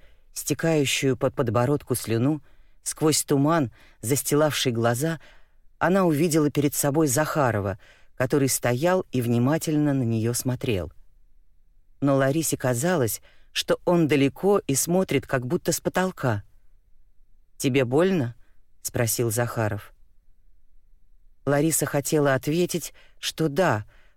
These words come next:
больно, хватит, прекрати эту пытку, но не смогла ничего сказать. Только замычала. И Захаров засмеялся и ушёл. Лариса начала кричать громко,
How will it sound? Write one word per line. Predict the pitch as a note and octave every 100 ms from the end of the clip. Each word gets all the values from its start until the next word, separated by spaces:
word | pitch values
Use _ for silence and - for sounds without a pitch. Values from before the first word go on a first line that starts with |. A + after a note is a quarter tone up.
| -
больно, | D3 G3 C#3 G#2+ G#2 - - _ - -
хватит, | - F3+ E3+ - -
прекрати | - C3+ D#3+ E3 - F#3
эту | D#3 E3+
пытку, | G3+ D3 - A#2 - _ - - -
но | D3+
не | C3+ C#3
смогла | D3 C3+ C3+ A2+
ничего | G2 - G2+ G2+
сказать. | - G#2 G2+ G2+ - - - - - - _
Только | F3 D3+ D#3
замычала. | C#3 D3+ C#3+ - G#2 F2+ - - - - - - - - - - -
И |
Захаров | B2+ C3 - E3+ B2+
засмеялся | G#2+ A#2 - A2 C3+ D3+ - G#2+ G#2+ -
и | A2+
ушёл. | G#2 - F2 E2 - - _ - - - - - - - - - -
Лариса | C#3 C#3 C#3+ B2
начала | B2 - C3+ C3+
кричать | B2 C3 - B2 G#2
громко, | - C3+ C#3 G#2+ -